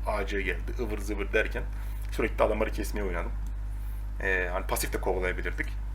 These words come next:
Ama ben adam kesmek, hani video aşamasında adam kesmenin daha keyifli olacağını düşündüğüm için sürekli adam kesmeye gayret gösterdim. Umarım video beğenmişsinizdir.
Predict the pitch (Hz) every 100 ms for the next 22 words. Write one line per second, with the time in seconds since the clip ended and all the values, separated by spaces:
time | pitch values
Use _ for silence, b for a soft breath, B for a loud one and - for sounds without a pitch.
0 | - - - - 117 127 123 120 120 113
1 | 117 117 117 - - 110 113 110 98 -
2 | - 104 101 101 107 98 95 98 90 101
3 | 92 92 92 98 92 95 104 92 87 147
4 | - 120 107 107 101 - 95 92 90 87
5 | - - 92 90 - - B B B B
6 | B B 165 170 165 131 127 123 113 104
7 | 101 - 92 -